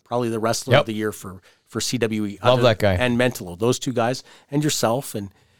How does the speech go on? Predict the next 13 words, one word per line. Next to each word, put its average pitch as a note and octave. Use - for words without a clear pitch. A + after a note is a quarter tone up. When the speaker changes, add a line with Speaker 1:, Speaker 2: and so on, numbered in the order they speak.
Speaker 1:
and C#3
we'll C#3+
talk E3+
about D3
that G#3+
in B2
depth. -
Primo's F#4
wrestling. D#3
So -
it's C4
funny B3
'cause -